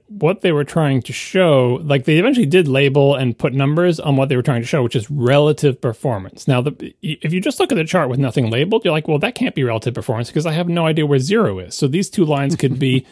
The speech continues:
<laughs> point zero zero zero zero one whatever units from each other, and they're just showing me a real zoomed in portion, so they look like they're far apart, right? But when they labeled them, they said, "Look, we are, you know, twice the speed at half the wattage," and they put, like, or they put, like, a ten watt line down the,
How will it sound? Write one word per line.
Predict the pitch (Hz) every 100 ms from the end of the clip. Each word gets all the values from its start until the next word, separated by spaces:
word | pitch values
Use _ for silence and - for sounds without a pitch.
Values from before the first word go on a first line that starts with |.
| 156
<laughs> | - _
point | - 170 147
zero | 160 151
zero | 151 160 156
zero | 139 160 147
zero | 156 160 147
one | 143 165 151 147 147 -
whatever | 156 143 190 175
units | 123 117 123
from | - 190
each | 170 -
other, | 101 101
and | - 131
they're | 120
just | 143 -
showing | 160 135
me | 123
a | 123
real | 131 139
zoomed | 131 135 131
in | 120
portion, | - 180 139
so | 123 127
they |
look | 123 -
like | 113
they're | 117
far | - 101 107
apart, | - - - - -
right? | 135 254 _ _ _ _ _ -
But | 170
when | 170 165
they | 151
labeled | 156 311 240 160
them, | 143
they | 139
said, | - 143 170
"Look, | 156 - - - _ 131
we | 156 160
are, | 127 120 120
you | 117
know, | 113 104 98 - _ -
twice | - 175 180 -
the | 156
speed | - - 156 131 113
at | 110
half | - 139 113
the | 147
wattage," | 117 127 110 101 107
and | 107
they | 107
put, | 156
like, | 113 117
or | 113
they | 110 113
put, | 156
like, | 117
a |
ten | 110 - 170 147
watt | 151 139 127
line | 104 101 101
down | 104 101
the, | 107